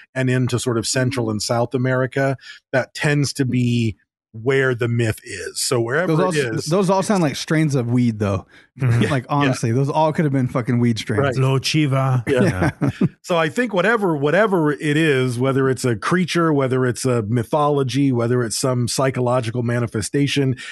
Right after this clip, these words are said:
Speaker 1: I believe it began in England and made its way west.
Speaker 3: Did the dogs headbutt?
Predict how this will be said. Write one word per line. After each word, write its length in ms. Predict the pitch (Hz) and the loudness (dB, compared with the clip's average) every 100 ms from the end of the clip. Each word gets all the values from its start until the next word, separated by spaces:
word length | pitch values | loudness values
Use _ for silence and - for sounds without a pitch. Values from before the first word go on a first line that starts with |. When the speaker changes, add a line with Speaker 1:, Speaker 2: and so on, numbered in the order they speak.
| - | -6
Speaker 1:
I 80 | 131 | -2
believe 320 | 135 143 190 143 | 0 0 0 0
it 220 | 117 101 | -4 -2
began 460 | 143 120 151 151 | -2 0 0 2
in 120 | 139 123 | 0 0
England 600 | 143 123 104 101 117 - _ _ _ _ _ | 0 0 0 -2 -4 -6 _ _ _ _ _
and 340 | 135 123 113 117 | 0 0 0 0
made 260 | 139 139 | 0 2
its 220 | 131 - | 0 -2
way 560 | 120 127 123 120 113 92 _ _ _ _ _ _ _ | -2 0 2 2 0 -2 _ _ _ _ _ _ _
west. 640 | 113 110 87 - - - - _ _ _ | -2 0 0 -2 -4 -10 -12 _ _ _
Speaker 3:
Did 100 | 131 | -2
the 100 | 117 | 0
dogs 300 | 120 117 107 - | 0 0 -2 0
headbutt? 400 | 110 92 85 | 0 0 -4